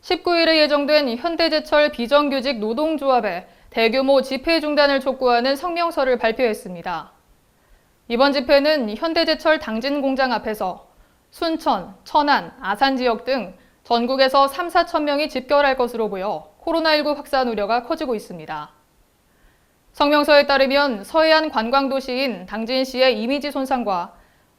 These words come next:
회복 중인 지역 상권이 위축될 수 있다는 점 등을 고려해 집회를 즉각 중단하고 시민들의 안전을 확보해달라고 촉구했습니다. 이어 당진시에도 엄정한 행정력을 가동해 방역수칙 철저 준수를 넘어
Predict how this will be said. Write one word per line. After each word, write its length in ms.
회복 260
중인 380
지역 320
상권이 540
위축될 460
수 120
있다는 400
점 200
등을 220
고려해 460
집회를 460
즉각 400
중단하고 760
시민들의 540
안전을 420
확보해달라고 840
촉구했습니다. 800
이어 320
당진시에도 880
엄정한 520
행정력을 560
가동해 520
방역수칙 680
철저 360
준수를 440
넘어 440